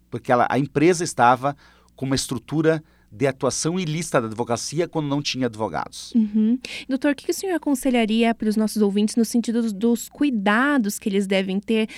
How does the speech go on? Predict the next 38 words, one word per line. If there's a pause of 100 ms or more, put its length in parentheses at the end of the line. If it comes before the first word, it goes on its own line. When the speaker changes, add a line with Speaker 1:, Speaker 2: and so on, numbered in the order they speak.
(140)
Speaker 2:
na
hora
de
contratar
um
advogado?
O (140)
que
que
eles
têm
que
ver
certinho? (440)
Speaker 1:
Bom, (440)
é, (1160)
tem
que
ter
o
cuidado
que
você
tem
quando
você
contrata
qualquer
profissional,
por
exemplo,
um
médico,
por
exemplo,
um
Speaker 2:
Uhum.
Speaker 1:
contador